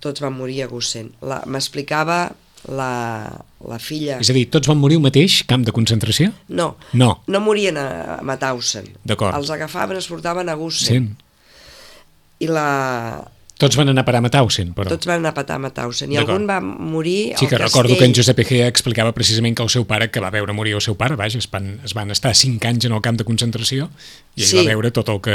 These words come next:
Speaker 2: el que va veure,
Speaker 1: Exacte,
Speaker 2: vaja.
Speaker 1: bueno, hi ha un moment que ell explica que <clears throat> demanen que els separin de, de Barracot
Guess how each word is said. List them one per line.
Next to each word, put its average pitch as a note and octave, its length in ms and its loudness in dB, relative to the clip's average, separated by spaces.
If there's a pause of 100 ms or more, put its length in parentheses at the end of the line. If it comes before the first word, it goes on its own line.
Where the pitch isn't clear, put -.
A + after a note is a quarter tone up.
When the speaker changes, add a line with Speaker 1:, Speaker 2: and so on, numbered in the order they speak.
Speaker 2:
el G2 120 -2
que G#2+ 80 -6
va G#2 100 -2
veure, D3+ 160 0
Speaker 1:
Exacte, D#3+ 180 0
Speaker 2:
vaja. D#3 80 2
Speaker 1:
bueno, E3+ 180 0
hi F3 80 2
ha F3 60 2
un F3+ 80 -2
moment F3 320 0
que F#3 100 -2 (160)
ell E3 80 0
explica E3+ 500 -4
que E3+ 300 -2 (240)
<clears throat> - 240 -8
demanen E3 460 0
que E3 160 -4
els D#3 280 -2
separin D3 500 -4
de, D3 120 -4 (720)
de C#3 160 -6
Barracot C#3+ 640 -6